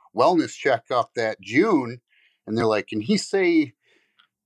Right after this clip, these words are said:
you know, two hundred to nine hundred words?" And we're like, "Well, he says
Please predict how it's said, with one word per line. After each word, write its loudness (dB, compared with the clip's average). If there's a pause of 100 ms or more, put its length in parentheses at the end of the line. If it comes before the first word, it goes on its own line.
(120)
you 6
know, 4
two 2
hundred -2
to -2
nine -2
hundred -2
words?" -2
And -2
we're 0
like, -2
"Well, 0
he -2
says -4